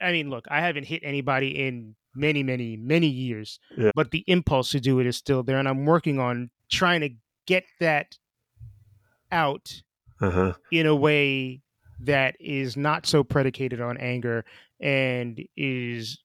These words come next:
Speaker 1: calmer and
Speaker 2: Yeah.
Speaker 1: more communication-based.
Speaker 2: Yeah. Man.
Speaker 1: Um, <laughs> but it's hard to talk to somebody when you wanna be like, "Fuck you!"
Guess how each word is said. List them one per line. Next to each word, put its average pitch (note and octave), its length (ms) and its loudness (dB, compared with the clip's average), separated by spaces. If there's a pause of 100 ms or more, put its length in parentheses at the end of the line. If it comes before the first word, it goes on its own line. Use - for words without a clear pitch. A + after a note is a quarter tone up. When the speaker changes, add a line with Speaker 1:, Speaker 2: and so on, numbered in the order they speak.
Speaker 1:
calmer C#3 680 4 (360)
and B2+ 320 0
Speaker 2:
Yeah. A#2+ 100 -2 (320)
Speaker 1:
more D3+ 240 4
communication-based. C3 1200 -2 (400)
Speaker 2:
Yeah. F2+ 440 0 (1600)
Man. G2 560 2
Speaker 1:
Um, A#2 180 -2 (680)
<laughs> D3+ 140 -6 (180)
but G3+ 120 2
it's F#3+ 120 2
hard C#4 220 4
to C#4+ 100 0
talk E4 220 2
to E4 100 2
somebody G#3+ 300 4
when F#3 220 4
you A3+ 120 2
wanna G3+ 200 4
be F#3 60 0
like, D#3+ 180 -2
"Fuck - 440 -2
you!" F4+ 440 4